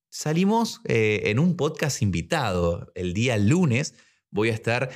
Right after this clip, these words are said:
eh, hablando con un fotógrafo que me encanta lo que hace, un youtuber, vamos a decirlo así, no les voy a poder contar más información.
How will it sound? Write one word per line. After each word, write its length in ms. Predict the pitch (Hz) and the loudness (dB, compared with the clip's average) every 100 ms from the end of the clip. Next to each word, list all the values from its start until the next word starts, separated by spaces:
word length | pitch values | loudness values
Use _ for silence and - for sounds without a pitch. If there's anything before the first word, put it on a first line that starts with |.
| - | -16
eh, 580 | - 95 92 90 82 82 - | -2 0 2 0 -2 -4 -2
hablando 480 | 117 196 180 175 170 | -2 2 2 0 0
con 220 | 110 113 | 0 2
un 400 | 135 131 120 110 | 0 0 0 -2
fotógrafo 720 | 107 92 135 139 113 139 127 | -2 0 2 0 2 0 0
que 260 | - 85 85 | -2 -2 0
me 80 | |
encanta 420 | 90 92 113 110 104 | 0 0 0 2 2
lo 140 | 95 | 2
que 140 | - | 0
hace, 400 | 147 185 - 196 | 0 -2 0 0
un 240 | 190 208 294 | 0 0 2
youtuber, 640 | 175 107 151 131 101 95 | 2 2 2 2 2 0
vamos 320 | 110 117 135 117 | 0 0 -2 0
a 80 | |
decirlo 380 | 101 98 135 120 | -2 -2 -2 -2
así, 240 | 104 156 170 | -2 0 2
no 80 | |
les 100 | 135 | 4
voy 140 | 101 117 | 4 4
a 80 | 107 | 4
poder 180 | 101 | 2
contar 320 | 110 95 107 101 | 2 2 2 2
más 320 | 104 143 135 | 2 2 2
información. 800 | 113 104 98 165 170 104 98 | 0 2 2 0 0 -2 0